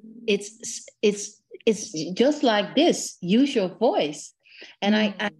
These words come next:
Speaker 1: So we are talking in this episode about empowering yourself, showing up for yourself. Uh, I hear a lot of women about boundaries and worthiness and about, um,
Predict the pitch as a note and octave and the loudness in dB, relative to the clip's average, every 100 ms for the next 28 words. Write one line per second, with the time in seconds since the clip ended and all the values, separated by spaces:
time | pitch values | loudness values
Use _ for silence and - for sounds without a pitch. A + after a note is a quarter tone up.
0 | _ _ _ _ _ - A3+ A#3+ B3 D#3+ | _ _ _ _ _ 0 4 4 0 -4
1 | - F3 _ F#3+ G#3 G#3 G3 A#3 C4 A#3 | -16 -20 _ -2 2 2 2 0 2 2
2 | - F#3 F3+ F3 E3+ A#3 D4 D#4+ G3 F3 | 0 -2 -2 -2 -4 -6 -4 -4 -2 -2
3 | E3+ D#3+ E3+ E3+ G3+ F3+ - G#3+ C4+ G#3+ | -2 -2 0 -2 -6 -8 -4 0 0 -2
4 | F3 E3+ E3 - D#3 D3+ - G3 F3+ F#3 | -6 -12 -12 -6 -4 -4 -6 -6 -4 -2
5 | A#3+ - - F3 E3+ - E3 D3 D#3+ _ | -4 -4 -10 -12 -12 -4 -4 -4 -8 _
6 | - _ _ - F#3 F#3 F3+ - F3+ F3 | -20 _ _ -4 -2 2 0 0 -2 0
7 | F#3 F#3 F3+ F#3 F3 D3+ C#3+ D#3+ E3+ E3 | 2 2 2 0 -2 -6 -18 -10 -4 2
8 | F#3+ A3+ G#3+ F#3 F3 F3 E3+ - G3+ B3 | 4 4 4 2 0 0 -2 -2 0 0
9 | C4 G3 F3 E3 - F3+ F3 E3+ D#3 F#3+ | -2 -4 -6 -8 -10 -10 -10 -10 -2 2
10 | B3 B3 G#3+ F3 D#3+ D#3+ - F3 F3 - | 2 2 -2 -2 -4 -8 -8 -8 -8 -10
11 | E3+ E3 E3 - _ _ _ _ _ _ | -4 -2 -2 -4 _ _ _ _ _ _
12 | _ F3+ E3+ E3 E3 D#3+ D#3+ D#3+ D3 | _ 0 0 2 0 -2 -4 -4 -6